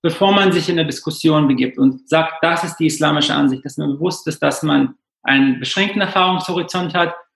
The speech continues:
dass man auf eine gewisse Art und Weise sozialisiert wird. Man, im Englischen nennt man das Positionality, dass man weiß, okay, dass man,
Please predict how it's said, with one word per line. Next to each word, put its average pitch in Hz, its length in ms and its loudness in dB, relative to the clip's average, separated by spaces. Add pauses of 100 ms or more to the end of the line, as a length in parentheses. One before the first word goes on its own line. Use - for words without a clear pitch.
dass 185 200 2
man 196 160 4
auf 185 120 0
eine 190 100 2
gewisse 185 380 2
Art 175 160 0
und 170 100 -2
Weise 165 240 2
sozialisiert 165 600 -2
wird. 165 180 -4
Man, 165 180 0
im 165 140 -2
Englischen 180 320 2
nennt 175 120 -2
man 160 60 0
das - 100 -10
Positionality, 160 880 2 (260)
dass 165 160 -2
man 170 180 2
weiß, 196 300 2
okay, 180 260 2
dass 160 200 -2
man, 160 220 2